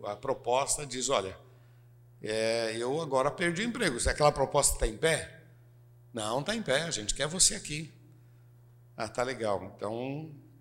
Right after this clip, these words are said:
vou, vou tá com vocês." "E o salário?" Deram um salário maior. Falou, "Opa, a coisa tá boa aqui." Ele falou, "Mas, filho, uma coisa, faz quatro anos que eu não saio de férias.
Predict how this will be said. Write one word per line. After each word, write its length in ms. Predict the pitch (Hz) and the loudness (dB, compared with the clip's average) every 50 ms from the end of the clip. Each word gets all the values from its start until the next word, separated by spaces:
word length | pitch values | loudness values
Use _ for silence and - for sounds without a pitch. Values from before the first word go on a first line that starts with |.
| - - - - - - - - - - - | -20 -20 -20 -20 -20 -20 -20 -20 -20 -20 -14
vou, 200 | 104 104 - - - | -12 -12 -12 -12 -12
vou 100 | 107 - | -12 -8
tá 120 | - 101 | -8 -8
com 100 | - - | -8 -4
vocês." 280 | 127 127 - 101 98 107 | 0 2 2 2 2 0
"E 60 | 151 | 4
o 40 | 170 | 6
salário?" 540 | - - 175 147 127 123 117 101 92 - - - - - - - - - - - - - - - - - - - - - - - | 6 6 6 6 6 6 6 6 2 -4 -12 -12 -16 -20 -20 -20 -20 -20 -20 -20 -20 -20 -20 -20 -20 -20 -20 -20 -20 -20 -20 -12
Deram 180 | - 107 110 113 | -6 -6 -4 0
um 40 | 113 | 2
salário 360 | - - 101 98 107 117 117 | 2 2 2 0 -2 -4 -4
maior. 480 | 113 107 98 95 104 101 95 87 - - - - - - - - - - - - - - - - - - - - - - - - - - - - - - - - - - - - - - - | -6 -6 -6 -6 -6 -6 -8 -8 -12 -18 -20 -20 -20 -20 -20 -20 -20 -20 -20 -20 -20 -20 -20 -20 -20 -20 -20 -20 -20 -20 -20 -20 -20 -20 -20 -20 -20 -20 -20 -20 -20 -20 -20 -20 -20 -20 -16
Falou, 180 | - 87 113 | -10 -8 -8
"Opa, 120 | 135 - - | -8 -8 -10
a 40 | - | -14
coisa 260 | - - 101 101 127 | -10 -10 -8 -8 -8
tá 100 | 127 160 | -6 -8
boa 220 | 165 147 139 143 147 | -8 -8 -8 -12 -14
aqui." 300 | - - - 80 85 - - - - - | -14 -14 -16 -16 -16 -16 -18 -20 -16 -8
Ele 100 | - 123 | -6 -4
falou, 220 | - - 147 135 131 | 0 0 0 0 0
"Mas, 120 | 131 123 | -2 -2
filho, 140 | - 135 139 | -2 -4 -4
uma 140 | 143 139 135 | -4 -4 -6
coisa, 360 | - - 117 104 - - - - - - - - - - - | -4 -4 -4 -2 -2 -4 -6 -10 -18 -20 -20 -20 -20 -20 -16
faz 260 | - - 143 131 - - | -6 -2 4 6 6 6
quatro 460 | - - 156 147 156 - - 120 120 | 6 0 -4 -4 -4 -8 -8 -6 -6
anos 180 | 131 143 131 - | -4 -2 -2 -4
que 100 | - 135 | -4 -4
eu 40 | 131 | -6
não 80 | 135 | -2
saio 260 | 127 - 135 123 123 | 0 0 0 0 -4
de 80 | 123 123 | -6 -8
férias. 800 | - - - 117 110 110 110 - - - - - - - - - | -8 -8 -6 -6 -10 -10 -12 -14 -12 -10 -8 -8 -8 -10 -12 -14